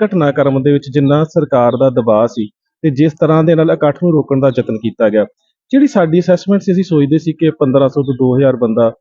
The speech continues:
ਜੇ ਆ ਜਾਵੇ ਤਾਂ ਅਸੀਂ ਸਫਲਤਾ ਗਿਣਾਂਗੇ, ਪਰ ਉਹ ਗਿਣਤੀ ਇੰਨੀ ਜ਼ਿਆਦਾ ਵੱਧ ਜਾਣੀ, ਇਹਨੂੰ ਤੇ ਮੈਂ ਗੁਰੂ ਦੀ ਕਲਾ ਹੀ ਕਹਿ ਸਕਦਾ,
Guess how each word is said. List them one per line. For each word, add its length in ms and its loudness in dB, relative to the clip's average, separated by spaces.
ਜੇ 220 0
ਆ 200 2
ਜਾਵੇ 220 0
ਤਾਂ 80 -10
ਅਸੀਂ 120 -4
ਸਫਲਤਾ 440 -4
ਗਿਣਾਂਗੇ, 360 -4
ਪਰ 120 2
ਉਹ 280 2
ਗਿਣਤੀ 480 2
ਇੰਨੀ 220 2
ਜ਼ਿਆਦਾ 240 2
ਵੱਧ 200 0
ਜਾਣੀ, 240 -2
ਇਹਨੂੰ 240 -2
ਤੇ 80 -4
ਮੈਂ 220 0
ਗੁਰੂ 240 -2
ਦੀ 100 -2
ਕਲਾ 260 0
ਹੀ 80 0
ਕਹਿ 160 -2
ਸਕਦਾ, 400 -8